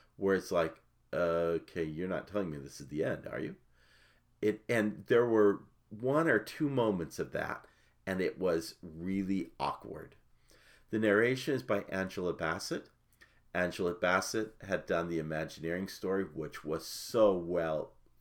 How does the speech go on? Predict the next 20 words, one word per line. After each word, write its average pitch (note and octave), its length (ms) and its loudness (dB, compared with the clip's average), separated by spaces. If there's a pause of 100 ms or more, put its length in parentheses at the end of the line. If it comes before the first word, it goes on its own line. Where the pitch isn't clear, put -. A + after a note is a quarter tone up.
(120)
well F#2+ 540 0
narrated. D#2 560 -6 (420)
She - 200 0
also, E2+ 260 2
of D#2 140 -6
course, D#2 400 -4
is D#2+ 240 -6
the D2+ 100 -10
Queen E2 540 -8 (240)
in E2 100 -8
Black D#2 420 -2
Panther D#2+ 540 -6
and D#2 260 -4
plays F#2+ 420 -2
that D2+ 320 0 (340)
with E2+ 180 -8
great F2 540 0
dignity D2 580 -4
and C#2+ 160 -6
great, D2+ 600 -4